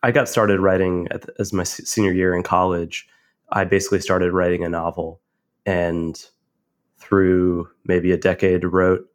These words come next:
five unpublishable novels, the fourth of which I ended up using as a plot point in my debut novel, Last Resort, um, which came out last year in,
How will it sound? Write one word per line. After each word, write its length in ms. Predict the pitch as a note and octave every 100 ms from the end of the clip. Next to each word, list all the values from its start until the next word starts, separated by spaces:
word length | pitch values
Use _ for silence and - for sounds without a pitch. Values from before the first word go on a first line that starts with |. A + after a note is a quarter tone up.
| _
five 500 | - F2+ F2+ G2 G2+
unpublishable 720 | G2+ F#2+ F#2 F#2 G2 - F2+
novels, 520 | F2 E2+ G#2 A2 - _ -
the 80 | G#2
fourth 300 | B2 A2 G#2
of 100 | F#2
which 300 | F#2+ - - -
I 220 | F#2+ F2+
ended 280 | - F2+ F2+
up 160 | E2+
using 600 | F2+ F2 F#2 F2+ F2+ F2
as 180 | E2+ F2
a 60 | F2
plot 380 | - F2 - -
point 260 | F2 - _ -
in 380 | F#2 F2 F2 -
my 340 | - F2 E2+ E2+ -
debut 380 | G2+ F#2 G#2
novel, 380 | G2 F2+ F2 G2+
Last 280 | F2 E2 -
Resort, 460 | F2 E2+ E2 - _ _ _ _ _ _ -
um, 280 | F2+ E2+ E2
which 200 | F2 -
came 240 | - F2
out 240 | E2+ E2 - -
last 320 | F2 - -
year 240 | G2+ F2+
in, 180 | F2 F2